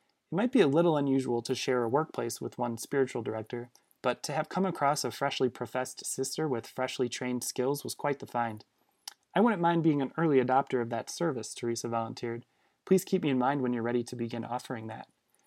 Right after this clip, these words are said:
Sister Laura smiled earnestly. "I most certainly will. And I'm glad to have started my first visit here in your office, Teresa. You're a delightful host with a wonderfully hospitable office. The bar is set high."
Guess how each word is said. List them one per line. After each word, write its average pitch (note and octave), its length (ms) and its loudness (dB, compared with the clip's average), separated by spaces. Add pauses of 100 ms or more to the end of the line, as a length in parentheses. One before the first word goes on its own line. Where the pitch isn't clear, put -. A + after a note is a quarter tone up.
(140)
Sister - 340 -4
Laura B2 220 2
smiled A2+ 480 -4
earnestly. A#2 560 -10 (240)
"I D#3 100 0
most C3+ 260 -6
certainly B2 340 -6
will. C3+ 320 -6 (460)
And B2+ 80 -4
I'm B2 120 0
glad C#3 260 0
to B2 80 -6
have A2+ 100 -6
started B2+ 300 0
my A#2 140 -6
first C3+ 280 -4
visit C#3+ 280 -2
here C#3+ 120 -4
in D3 80 -4
your D3+ 100 -6
office, D#3+ 320 -6
Teresa. B2+ 440 -6 (360)
You're D3 120 4
a D3 60 4
delightful D3 480 2
host C#3 280 -2
with B2 120 -2
a B2 60 0
wonderfully C3 460 -2
hospitable B2 440 -2
office. D3 460 -2
The - 120 -6
bar D#3 280 2
is A#2+ 140 -4
set - 260 -4
high." C#3+ 340 0